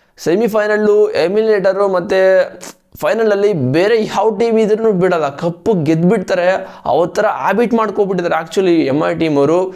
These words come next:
But ಈ ಒಂದು ದಿನ ಸಖತ್ತಾಗೆ ಮಾಡಿದ್ದಾರೆ. But ಡೆಲ್ಲಿ ಕ್ಯಾಪಿಟಲ್ಸ್ ಅವರು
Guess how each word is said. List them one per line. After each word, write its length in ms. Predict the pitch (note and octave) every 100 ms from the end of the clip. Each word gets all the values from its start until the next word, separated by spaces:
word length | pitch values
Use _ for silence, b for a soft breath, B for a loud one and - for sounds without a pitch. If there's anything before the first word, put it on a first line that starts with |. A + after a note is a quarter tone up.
| B B
But 220 | C3+ C#3 D#3+
ಈ 120 | G3
ಒಂದು 480 | F#3 F3+ E3+ D#3 C#3
ದಿನ 120 | F3
ಸಖತ್ತಾಗೆ 840 | E3 - D3 C#3+ - E3 E3 D#3+
ಮಾಡಿದ್ದಾರೆ. 540 | C#3+ C#3 C#3 C3 C#3+ E3
But 180 | C#3+ -
ಡೆಲ್ಲಿ 220 | A#2+ E3
ಕ್ಯಾಪಿಟಲ್ಸ್ 520 | F#3 F3+ F3+ F#3+ F#3
ಅವರು 360 | G3 G3 G3